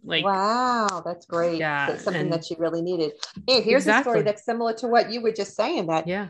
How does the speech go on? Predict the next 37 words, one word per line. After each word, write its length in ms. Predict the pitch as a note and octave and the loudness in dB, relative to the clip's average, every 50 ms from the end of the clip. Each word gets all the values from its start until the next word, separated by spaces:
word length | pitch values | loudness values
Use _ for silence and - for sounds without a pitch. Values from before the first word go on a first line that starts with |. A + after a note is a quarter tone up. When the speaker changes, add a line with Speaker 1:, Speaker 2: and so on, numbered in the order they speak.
| - - | -12 -18
Speaker 2:
somebody, 680 | - - - A3+ G#3+ A3 G#3+ G#3+ G#3+ G#3 G3 F#3+ - - - - | -8 -4 -2 0 0 2 2 0 0 0 -4 -6 -10 -10 -4 0
I've 120 | - G#3 - | 0 0 0
spoken 360 | - - G3 G3+ G3+ G3 - G#3+ - | 0 0 0 0 0 -2 -10 -12 -8
to 280 | - G3+ F3+ F3+ F3 E3 - _ _ _ - - - E3+ | -6 -6 -6 -6 -6 -10 -14 _ _ _ -20 -20 -20 -20
so 180 | E3 - - F#3+ | -10 -6 -6 -4
many 160 | F#3 E3+ E3 | -4 -4 -6
people, 280 | E3 - F#3 E3 - D#3 - | -6 -8 -8 -8 -8 -8 -6
but 100 | D3 D3+ | -6 -6
this 140 | - E3+ E3 - | -6 -8 -6 -4
one 180 | D#3+ D#3+ E3 D#3+ | -4 -4 -4 -4
person 380 | - E3 E3 E3 - F3 D#3+ | -6 -8 -8 -8 -10 -10 -8
was 260 | D3+ D#3 D#3 D#3 - | -8 -8 -8 -10 -10
saying 360 | - F#3+ F3 F3+ F#3+ F#3+ E3+ D3+ | -8 -6 -6 -6 -6 -8 -8 -10
it 100 | C#3+ C#3+ | -10 -10
was 120 | D#3+ D#3+ | -10 -10
almost 280 | F3 E3+ E3 D#3+ - - | -8 -8 -8 -6 -6 -6
like 180 | D#3+ D#3 D#3 | -6 -6 -4
a, 200 | C3 A2+ - - | -6 -6 -6 -6
a 60 | D3 | -8
testament 520 | - - G3+ F#3+ F#3+ - - G3+ F#3 E3 - | -8 -6 -6 -6 -6 -6 -8 -8 -8 -8 -8
they 140 | - D#3 D3 | -10 -10 -10
made. 300 | D3+ D#3 D#3 D3+ D3+ D3+ | -10 -10 -10 -10 -10 -8
They 240 | - D#3+ D#3+ D#3+ D#3+ - _ _ _ _ _ _ _ _ _ _ _ _ | -8 -6 -6 -8 -10 -14 _ _ _ _ _ _ _ _ _ _ _ _
were 400 | - F#3+ G3+ G3 F#3+ F#3 E3+ - - - - - - - - | -2 2 2 4 4 2 0 -4 -8 -12 -14 -14 -16 -20 -12
randomly 520 | E3 F3 G3+ G3+ G3+ A3 A#3 A#3 A3+ A3+ A3 | -4 0 2 2 2 2 0 0 0 0 2
going 340 | G3+ F#3+ F3+ F3+ F#3 F#3 | 4 4 4 2 0 -4
someplace 800 | F3+ - - F3+ F3 E3+ - - E3 D#3+ E3 E3 E3+ E3+ - - | -6 -8 -8 -8 -8 -8 -4 -2 -2 0 0 -2 -4 -6 -8 -8
and 300 | F3 D3+ D3+ D3+ - - - _ _ _ _ _ _ _ _ _ - | -8 -8 -8 -10 -14 -16 -18 _ _ _ _ _ _ _ _ _ -20
ha-, 260 | - - F#3 F#3+ - - | -14 -12 -10 -10 -10 -10
randomly 760 | F3 E3+ E3+ E3+ F3+ F3+ F#3 G3 G#3 A3+ A3+ A#3 A3 G#3+ G#3 | -10 -6 -2 0 0 2 2 2 2 0 0 0 0 0 0
saw 280 | G3+ - - G#3 F#3+ G3 | -2 0 2 2 2 2
this 260 | F#3+ G3 G3 G3 - | 2 0 -6 -6 -8
person 600 | - - G#3 G3+ G#3 - - E3+ C#3+ C3+ C#3 - - | -8 -4 -4 -4 -4 -6 -8 -10 -10 -10 -10 -12 -8
and 280 | - E3 D#3+ D#3 D#3 C#3+ | -6 -6 -6 -6 -6 -2
got 340 | - F3+ F3 F3 F3+ - | -2 0 0 0 -2 -2
that 240 | - D#3+ D#3 - - | -2 -2 -2 -2 -4
intense 720 | - E3 D#3+ D#3+ - - - G3 F#3+ G3+ G3 G3 - - | -6 -8 -8 -10 -10 -8 -4 -4 -4 -4 -6 -8 -12 -20